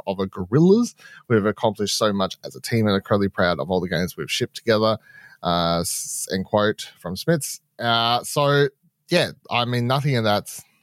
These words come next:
shocking. We, the ho-, uh, the online one for a while, people thought the co-op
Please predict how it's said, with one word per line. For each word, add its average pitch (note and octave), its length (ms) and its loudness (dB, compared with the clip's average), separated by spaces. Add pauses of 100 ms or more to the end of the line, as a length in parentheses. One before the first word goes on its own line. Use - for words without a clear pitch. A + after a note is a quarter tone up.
(720)
shocking. A2 580 -2
We, G2+ 200 -4 (120)
the A2+ 160 2
ho-, C#3 220 0
uh, C#3 160 0
the C3+ 120 0
online C#3+ 360 2
one A#2+ 340 0 (300)
for B2 140 2
a A2+ 40 2
while, G#2+ 300 2
people A2 260 -2
thought A2 160 -2
the G#2 80 -8
co-op G#2 400 0